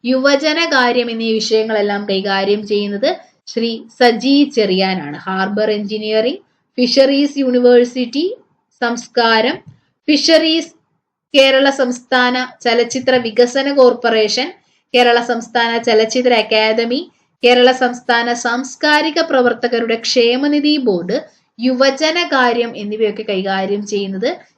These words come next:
ശ്രീ സജി ചെറിയാനാണ്. അദ്ദേഹത്തിന്റെ മണ്ഡലം ഏതാണ്?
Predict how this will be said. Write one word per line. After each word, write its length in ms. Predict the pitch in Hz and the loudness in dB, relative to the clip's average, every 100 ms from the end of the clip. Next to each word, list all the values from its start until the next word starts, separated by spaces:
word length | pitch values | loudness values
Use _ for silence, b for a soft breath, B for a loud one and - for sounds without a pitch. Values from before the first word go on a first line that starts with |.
| - | -14
ശ്രീ 340 | 196 196 202 - - | -8 -8 -10 -12 -2
സജി 400 | 214 202 254 302 | -2 0 0 0
ചെറിയാനാണ്. 760 | 294 254 226 226 214 202 190 | 2 2 2 0 -2 -6 -8
അദ്ദേഹത്തിന്റെ 680 | 175 196 214 208 214 214 214 | -8 -4 -2 -2 -6 -6 -4
മണ്ഡലം 460 | 208 196 202 202 196 | -6 -6 -6 -6 -6
ഏതാണ്? 640 | 185 185 180 180 180 | -4 -4 -4 -6 -10